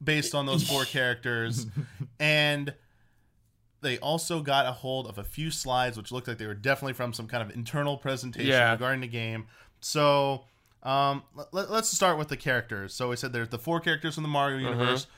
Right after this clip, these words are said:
Speaker 1: the four Rabbids, um, wearing the clothing based on them, and they're all wielding arm cannons. W-, what do you think about, what was your impression when you first saw that key art? What, did it, did it make you feel excited? You were concerned? Because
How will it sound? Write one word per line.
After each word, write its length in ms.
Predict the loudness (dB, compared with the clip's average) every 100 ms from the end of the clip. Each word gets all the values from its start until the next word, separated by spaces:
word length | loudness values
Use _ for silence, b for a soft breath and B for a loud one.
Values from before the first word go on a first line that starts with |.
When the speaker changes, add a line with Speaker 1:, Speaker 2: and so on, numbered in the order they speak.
| b b
Speaker 1:
the 100 | -8
four 580 | -4 0 4 6 4 2
Rabbids, 760 | 0 2 2 2 -2 -2 -6 -10 b b b
um, 560 | 0 2 4 2 0 -4
wearing 220 | -2 -2
the 80 | -4
clothing 340 | -2 -2 -2
based 240 | -4 -4 -4
on 120 | -2
them, 320 | -2 -2 -4
and 100 | -4
they're 80 | -4
all 420 | 2 6 6 4 2
wielding 400 | -2 -2 -4 -4
arm 300 | -2 0 -2
cannons. 680 | -6 -8 -6 -6 -8 -12 -14 b b b b b -10
W-, 160 | -8
what 340 | -6 -2 0 0
do 60 |
you 140 | 0 -2
think 260 | -2 -2
about, 460 | 0 4 4 4 0
what 140 | 0
was 200 | 0 0
your 100 | -2
impression 520 | -4 0 2 2 -2
when 100 | -6
you 80 | -6
first 280 | -6 -4 -2
saw 140 | 0
that 200 | 0 0
key 220 | -2 -8 -4
art? 340 | 0 0 -4
What, 100 | -10
did 160 | -10 -10
it, 100 | -8
did 100 | -6
it 40 |
make 180 | -6 -8
you 60 |
feel 140 | -8 -8
excited? 680 | -6 0 2 2 0 -2 b b b b _ -18 -12
You 140 | -10
were 80 | -10
concerned? 640 | -10 -4 0 2 2 0
Because 540 | -2 -2 -2 -2 -12